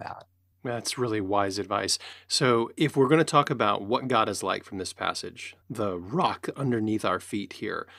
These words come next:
Speaker 1: Mm.
Speaker 2: you mentioned a few things in passing there, but let's just focus in more specifically. W-, what do these verses teach us about what our God is like?
Speaker 1: Well, I think first of all, and I think this is the thing that I found most encouraging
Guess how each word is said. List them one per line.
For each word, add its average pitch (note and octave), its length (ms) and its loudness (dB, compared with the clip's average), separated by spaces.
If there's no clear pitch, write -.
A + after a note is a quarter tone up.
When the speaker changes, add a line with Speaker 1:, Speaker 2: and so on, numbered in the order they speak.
Speaker 1:
Mm. G#2+ 160 -2
Speaker 2:
you C#3 200 6
mentioned C3 420 6
a G2+ 60 0
few A#2+ 160 -4
things G2+ 260 -2
in G2 100 -4
passing G2+ 400 -2
there, G2+ 140 0
but A2+ 120 -4
let's D#3 160 0
just - 160 -2
focus B2 440 0
in G#2 360 -4
more G#2+ 460 -2
specifically. A2 600 -4
W-, G#2 320 -8
what D#3 260 2
do D3+ 160 6
these B2+ 220 4
verses A2 340 -2
teach A2+ 220 -2
us G2 100 0
about G2 240 2
what G2+ 160 0
our E2+ 120 0
God E2+ 260 -2
is F2 100 -8
like? - 380 -10
Speaker 1:
Well, D3+ 120 8
I E3 40 8
think A3+ 240 4
first D3+ 440 4
of A#2 100 4
all, G#2 220 6
and A#2 200 6
I B2 140 2
think C3 220 -2
this B2+ 120 2
is A#2+ 120 -2
the A#2+ 80 0
thing B2 140 8
that A2 100 8
I G#2+ 120 6
found A2 300 4
most G#2+ 300 2
encouraging G#2 920 2